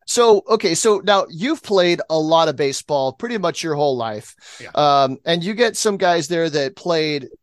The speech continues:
Speaker 1: fairly high-level baseball. Maybe they played through high school, played some college, whatever.
Speaker 2: Yeah.
Speaker 1: But you've got other guys that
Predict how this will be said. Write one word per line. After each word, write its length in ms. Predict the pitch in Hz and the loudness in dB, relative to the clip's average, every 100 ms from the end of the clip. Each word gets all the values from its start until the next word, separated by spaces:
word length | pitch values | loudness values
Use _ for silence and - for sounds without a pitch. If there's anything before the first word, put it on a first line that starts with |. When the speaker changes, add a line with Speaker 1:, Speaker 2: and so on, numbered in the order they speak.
| _ | _
Speaker 1:
fairly 240 | 208 170 | 0 0
high-level 400 | 135 208 202 143 | 2 0 0 -2
baseball. 500 | 123 135 127 - 120 | -4 -6 -6 -6 -6
Maybe 200 | 117 151 | -4 -4
they 100 | 160 | -6
played 320 | 156 165 156 - | -4 -2 -2 -2
through 220 | 175 165 | -4 -2
high 140 | 160 | -4
school, 260 | 156 170 160 | -6 -4 -4
played 260 | - 151 | -4 -4
some 140 | - 127 | -6 -4
college, 440 | 170 170 170 135 | 0 0 0 -4
whatever. 460 | 131 156 180 185 175 - - - _ | -4 0 0 -2 -6 -12 -20 -20 _
Speaker 2:
Yeah. 80 | 127 | -2
Speaker 1:
But 180 | 202 170 | -2 0
you've 160 | 226 | -2
got 180 | 294 220 | 2 2
other 180 | 254 339 | 2 0
guys 400 | 175 139 143 - | 0 0 0 -4
that 280 | 185 160 | -2 0